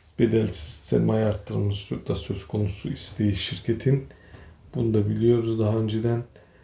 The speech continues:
E, yani çünkü sevgili arkadaşlar, gördüğünüz gibi kayıtlı sermaye tavanını arttıran şirketlerden bir sermaye artışı da geliyor zaten. C V K Maden bugün yüzde sıfır nokta yirmi dokuz pozitif tamamladı günü.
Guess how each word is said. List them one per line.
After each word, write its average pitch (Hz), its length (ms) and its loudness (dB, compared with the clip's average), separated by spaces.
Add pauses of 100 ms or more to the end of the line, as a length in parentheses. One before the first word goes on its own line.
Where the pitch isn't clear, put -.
(280)
E, 139 80 0 (520)
yani 107 520 2 (180)
çünkü 127 440 0 (760)
sevgili 113 420 4
arkadaşlar, 113 520 0
gördüğünüz 107 600 4
gibi 113 200 -2
kayıtlı - 320 -4
sermaye 113 380 2
tavanını 113 340 2
arttıran 120 420 -2
şirketlerden 117 880 0
bir 113 120 4
sermaye 110 640 2
artışı - 460 -4
da 113 60 6
geliyor 110 500 6
zaten. 98 520 -2 (920)
C 131 240 10
V 135 140 6
K 147 140 4
Maden 139 480 4
bugün 127 160 0
yüzde 120 280 2
sıfır - 280 -2
nokta 120 240 0
yirmi 113 260 4
dokuz 113 480 -2 (140)
pozitif - 420 -4
tamamladı 123 640 2
günü. 123 260 4